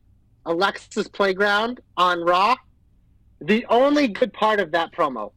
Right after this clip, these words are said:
the best part of that promo by a landslide was Tamina. Tamina fucking was great in that shitty fucking segment. That was the most I've ever cared or been interested or, like, enjoyed Tamina. I thought she did great.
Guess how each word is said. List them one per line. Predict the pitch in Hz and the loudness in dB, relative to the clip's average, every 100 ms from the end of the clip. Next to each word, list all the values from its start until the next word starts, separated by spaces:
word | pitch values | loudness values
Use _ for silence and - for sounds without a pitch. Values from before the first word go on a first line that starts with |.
| - | -4
the | 208 190 | 0 2
best | 240 269 - | 0 -2 -2
part | 240 226 | -2 0
of | |
that | 196 180 | -2 -4
promo | - 180 165 135 | -2 -2 -2 -4
by | 131 151 | -2 -4
a | 147 | -4
landslide | 151 160 135 135 117 113 - _ _ | -4 -6 -6 -8 -8 -8 -14 _ _
was | 160 160 | -2 -2
Tamina. | - 170 151 143 110 78 _ _ _ _ _ _ - | -4 -6 -4 -6 -10 -14 _ _ _ _ _ _ -4
Tamina | 208 196 214 247 247 - | 0 2 2 2 0 0
fucking | 190 170 139 135 _ _ _ - | -2 -4 -6 -10 _ _ _ -2
was | 202 180 | 0 0
great | 143 180 196 165 - - | 0 2 2 0 -4 -6
in | 180 | -4
that | 185 147 | -4 -8
shitty | - - 208 202 190 | -10 -4 -2 -2 -2
fucking | 208 180 175 | -4 -4 -8
segment. | - 151 117 101 - _ _ _ _ _ - | -4 -4 -4 -12 -20 _ _ _ _ _ -2
That | 190 | 2
was | 214 196 - - _ _ _ _ | 2 2 -2 -18 _ _ _ _
the | 175 202 | 0 0
most | 196 220 247 - | 2 2 2 -2
I've | 202 - | -4 -2
ever | 196 202 208 208 | -2 2 2 0
cared | 202 - 202 214 220 | -4 -4 0 0 0
or | 185 | -4
been | 190 | -8
interested | 196 185 - 190 | -12 -12 -10 -8
or, | 175 175 | -6 -2
like, | 165 160 | -2 -2
enjoyed | 160 165 175 147 | -4 0 0 0
Tamina. | 156 135 113 - _ _ | -12 -14 -14 -16 _ _
I | 165 185 | -2 0
thought | 208 202 | 0 0
she | 214 | 0
did | 202 | 0
great. | 143 190 160 | 0 -2 -2